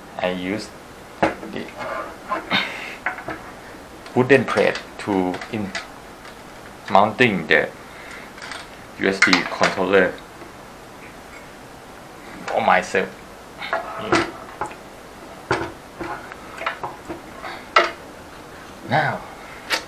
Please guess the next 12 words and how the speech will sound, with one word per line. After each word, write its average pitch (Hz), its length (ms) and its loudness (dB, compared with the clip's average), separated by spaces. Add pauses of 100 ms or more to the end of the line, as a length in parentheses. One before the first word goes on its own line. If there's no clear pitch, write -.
(3500)
now 120 220 0 (180)
your - 300 -4 (4000)
sim 147 440 2
pedal 127 380 10 (140)
bowl 87 260 8 (720)
is 107 200 -8 (220)
ready 120 420 6 (1000)
for 107 400 10 (460)
install - 520 8 (440)
to 113 220 2
your 95 300 8
rig. 87 120 -2